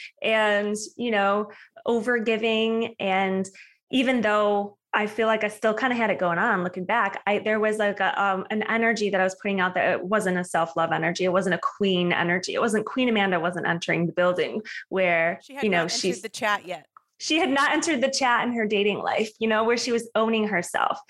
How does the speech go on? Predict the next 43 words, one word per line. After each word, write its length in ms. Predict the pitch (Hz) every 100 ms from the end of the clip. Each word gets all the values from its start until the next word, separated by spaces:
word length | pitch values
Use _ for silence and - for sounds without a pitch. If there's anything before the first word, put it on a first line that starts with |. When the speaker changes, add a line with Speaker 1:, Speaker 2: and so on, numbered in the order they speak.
| - -
Speaker 1:
She 100 | -
just 140 | 302
wanted 240 | 302 277 262
everyone 340 | 226 233 214
to 120 | 214 196
like 260 | 180 170
her 160 | - 160
and 140 | 170
love 200 | 160 175
her. 200 | - - - - _ -
And 140 | 277
that's 180 | 294 320
okay, 600 | 381 - 185 185 247 240
you 100 | -
know, 180 | 226 233
because 360 | 247 262 254 220
when 120 | 233
we 80 | 247
have 180 | 262 277
these 140 | 262
awarenesses, 840 | 226 208 220 269 262 220 208 202 - - _ - -
then 140 | 220
we 100 | 233
get 120 | 247 247
to 80 |
take 240 | 226 226 214
a 40 |
look 220 | 208 208 -
at 140 | 196
the 60 | 190
pieces 760 | - 208 202 185 180 180 - - _ -
of 140 | 226
our 140 | 196 196
heart 400 | 202 190 233 -
where 260 | 196 190
we 120 | 190
don't 260 | 202 254 -
feel 180 | 208 185
enough, 340 | 185 185 208 - -
and 180 | 202
then 300 | 202 196 202
started 400 | 202 - 202 208
my 220 | 196 185